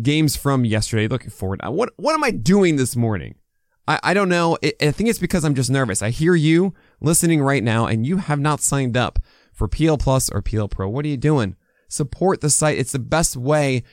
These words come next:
to showcase that you enjoy all of the free content that we have. Help us create more amazing tools and things for you. So go sign up at pitchers dot com slash premium. Thank you all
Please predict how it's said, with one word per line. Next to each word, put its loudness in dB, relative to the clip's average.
to -8
showcase 0
that 0
you 2
enjoy 2
all 2
of -2
the 2
free 2
content 0
that -6
we -4
have. 0
Help 0
us 0
create 0
more 2
amazing 0
tools 0
and 0
things -2
for -2
you. -4
So -12
go 0
sign 0
up -6
at 0
pitchers 0
dot 0
com 0
slash -6
premium. -6
Thank -2
you 0
all -2